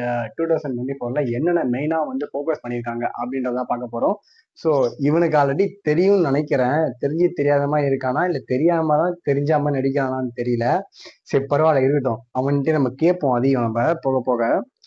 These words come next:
So, interim பட்ஜெட்னா first என்ன அப்படின்னு சொல்லிட்டு பாத்தீங்கன்னா, நம்மளுடைய prime minister election வரதுக்கு முன்னாடி ஒரு பிப்ரவரி month first அப்போ ஒரு, ஒரு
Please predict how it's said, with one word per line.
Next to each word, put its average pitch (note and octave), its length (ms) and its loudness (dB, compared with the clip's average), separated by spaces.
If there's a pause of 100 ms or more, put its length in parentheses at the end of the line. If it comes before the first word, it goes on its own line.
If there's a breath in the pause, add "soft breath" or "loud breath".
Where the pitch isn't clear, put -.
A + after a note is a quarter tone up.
(300 soft breath)
So, F3 280 -2
interim G#3 440 0
பட்ஜெட்னா D3+ 400 0
first C3+ 260 -4
என்ன D3+ 260 2
அப்படின்னு C3+ 360 -6
சொல்லிட்டு A#2+ 240 -6
பாத்தீங்கன்னா, A2+ 360 -6 (760)
நம்மளுடைய C3+ 480 -4 (640)
prime F3 280 -6
minister F3+ 320 -4
election B2+ 340 -4
வரதுக்கு C3+ 400 -2
முன்னாடி A#2+ 400 -4 (140)
ஒரு C3 240 -4 (140)
பிப்ரவரி F3+ 400 2
month D3 380 -4
first G3 300 -2
அப்போ D#3 220 0
ஒரு, C3+ 180 2 (200)
ஒரு C3+ 200 -4